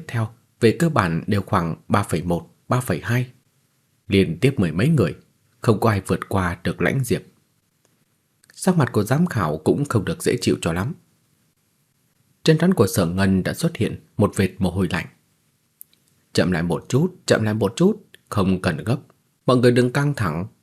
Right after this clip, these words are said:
ổn định tinh thần, cứ phát huy như bình thường." Sở Ngân lớn tiếng nói, tốc độ kiểm tra cũng đã chậm lại rồi. Mặc dù là vậy, kết quả sát hạch vẫn không như ý người ta muốn.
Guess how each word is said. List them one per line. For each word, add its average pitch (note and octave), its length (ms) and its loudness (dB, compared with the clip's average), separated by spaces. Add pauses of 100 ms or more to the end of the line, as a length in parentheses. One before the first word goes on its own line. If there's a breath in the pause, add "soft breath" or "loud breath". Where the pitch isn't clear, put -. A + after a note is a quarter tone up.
(140)
ổn G#2 200 2
định G2+ 180 2
tinh A#2+ 160 2
thần, E2+ 300 -2 (320)
cứ A#2+ 100 4
phát B2+ 240 -2
huy G2+ 320 2
như A#2 120 6
bình F#2 200 2
thường." F2+ 220 -4 (1400)
Sở - 260 0
Ngân F#2 320 2
lớn G2+ 240 2
tiếng B2+ 140 2
nói, C3+ 260 2 (760)
tốc F#3+ 140 6
độ - 200 4
kiểm E2+ 320 2
tra B2+ 340 -2 (140)
cũng A2 300 2
đã G#2 100 -2
chậm - 240 -2
lại F#2 220 -4
rồi. E2 160 -4 (1200)
Mặc D3 160 0
dù C3+ 140 4
là B2+ 180 0
vậy, A#2 180 -2 (400)
kết A#2 180 2
quả F2+ 160 0
sát A2+ 220 -4
hạch - 300 -6
vẫn F2 320 0
không F2+ 320 0
như G2 140 2
ý A#2+ 160 2
người B2 200 4
ta F2 120 -4
muốn. G2+ 280 0